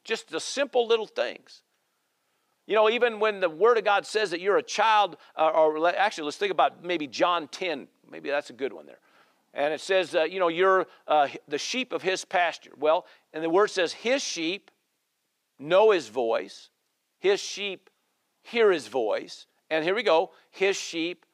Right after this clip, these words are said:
follow his voice. And the voice of a stranger you will not follow." Okay?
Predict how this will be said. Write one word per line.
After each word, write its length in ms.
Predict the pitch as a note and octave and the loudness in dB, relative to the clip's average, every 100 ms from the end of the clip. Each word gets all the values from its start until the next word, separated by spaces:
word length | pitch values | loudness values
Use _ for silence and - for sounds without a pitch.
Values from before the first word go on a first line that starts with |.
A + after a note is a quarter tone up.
| _ _ _ _ | _ _ _ _
follow 480 | - A#3 A3 D3 | -2 0 2 0
his 160 | A2+ F#2+ | -2 -6
voice. 520 | G2+ E2+ - - - _ _ _ _ _ _ _ - | -12 -12 -14 -18 -20 _ _ _ _ _ _ _ -4
And 180 | F#3+ F3+ | 0 0
the 80 | |
voice 640 | D3 A#2 E3+ E3+ G#3 - - _ - | 0 2 4 4 2 -6 -20 _ -2
of 140 | G#3 | 0
a 60 | A3+ | 0
stranger 680 | - - D#3+ D3 C#3 - G#3 | -4 -4 -4 -4 -6 -10 -10
you 100 | - | -8
will 180 | D3+ D3+ | 0 0
not 240 | C#3+ D3+ - | 0 -4 -6
follow." 460 | A#2 B2 - - _ _ _ _ _ _ _ | -4 -2 -4 -10 _ _ _ _ _ _ _
Okay? 340 | B2+ - D3+ | -10 -4 -4